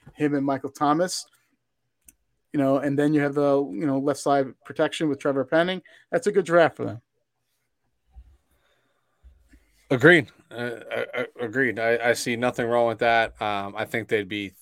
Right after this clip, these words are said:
Speaker 2: thrilled if Olave is there at nineteen overall. So that brings us to the Pittsburgh Steelers at twenty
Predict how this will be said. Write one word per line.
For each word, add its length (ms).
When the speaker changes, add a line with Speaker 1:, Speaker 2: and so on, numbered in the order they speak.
Speaker 2:
thrilled 560
if 140
Olave 460
is 460
there 460
at 240
nineteen 540
overall. 580
So 140
that 100
brings 240
us 120
to 140
the 240
Pittsburgh 500
Steelers 640
at 280
twenty 960